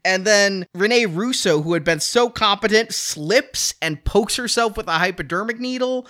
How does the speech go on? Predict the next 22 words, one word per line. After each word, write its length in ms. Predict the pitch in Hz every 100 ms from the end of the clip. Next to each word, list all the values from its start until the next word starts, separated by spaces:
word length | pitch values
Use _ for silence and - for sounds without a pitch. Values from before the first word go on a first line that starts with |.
| - _
I 420 | 120 131 131 131
have 280 | 131 131 113
worked 320 | 147 220 233
in 80 | 262
hospitals. 920 | 226 240 226 - 254 240 240 240 226 -
That 360 | 117 127 170
is 200 | 180 170
a 180 | 160 147
very 400 | 143 175 233 226
rare 340 | 202 208 202 185
occurrence, 580 | 165 202 196 202 190
and 520 | - 139 135 131 131 -
they 380 | 151 139 170 170
should 280 | 175 165 139
be 200 | 151 143
better 440 | 123 156 147 147
trained 540 | 127 - 170 185 226 202
than 220 | 233 226
that, 420 | 220 220 208 170
given 440 | 143 170 202 196
their 180 | 180 170
job. 680 | 143 156 170 254 247 233